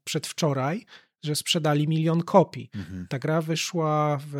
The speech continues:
Speaker 1: w maju, wyszła z wczesnego dostępu i, i, i,
Speaker 2: Tak.
Speaker 1: i naprawdę zrobiła dużo szumu i to jest dobra gra.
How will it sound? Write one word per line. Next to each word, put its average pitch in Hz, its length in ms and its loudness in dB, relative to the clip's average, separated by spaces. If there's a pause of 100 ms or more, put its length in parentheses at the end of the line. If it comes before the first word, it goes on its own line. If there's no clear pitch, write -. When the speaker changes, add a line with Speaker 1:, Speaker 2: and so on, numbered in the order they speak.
(600)
Speaker 1:
w 127 40 -4
maju, 151 600 0
wyszła 175 320 -2
z 156 60 -6
wczesnego 147 500 -6
dostępu 127 680 -6
i, 123 80 -12
i, 147 520 -12
i, 185 40 -10
Speaker 2:
Tak. 202 140 -4
Speaker 1:
i 190 40 0
naprawdę 226 440 -6
zrobiła 156 380 0
dużo 143 200 0
szumu 143 340 -2
i 165 60 -4
to 202 100 -2
jest 190 180 -2
dobra 175 340 2
gra. 120 240 -2